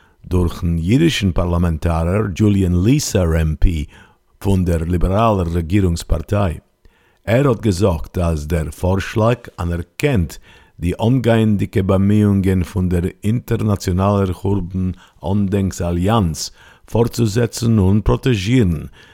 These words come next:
die Lehre wegen Churban zu versichern,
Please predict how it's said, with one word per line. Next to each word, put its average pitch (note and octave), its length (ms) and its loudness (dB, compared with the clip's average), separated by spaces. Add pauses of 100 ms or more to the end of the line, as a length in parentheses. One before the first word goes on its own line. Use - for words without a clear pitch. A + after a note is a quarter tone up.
(160)
die F2+ 100 -2
Lehre A2 600 2 (100)
wegen E2+ 440 -2
Churban G#2 560 0 (360)
zu - 140 -8
versichern, F2 800 0